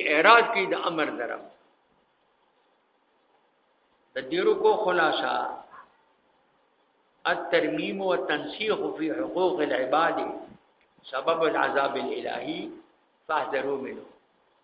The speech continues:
ترمیم و تنسیخ په حقوق العباد کې دا سبب د عذاب الهی دی، دې نه ویریږئ.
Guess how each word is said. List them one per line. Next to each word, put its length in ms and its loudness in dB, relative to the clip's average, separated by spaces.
ترمیم 460 2
و 80 2
تنسیخ 400 -4
په 160 4
حقوق 320 2
العباد 460 4
کې 140 0
دا 100 0
سبب 300 4
د 40 2
عذاب 360 2
الهی 420 -2
دی، 160 -8
دې 100 -2
نه 100 -2
ویریږئ. 520 -6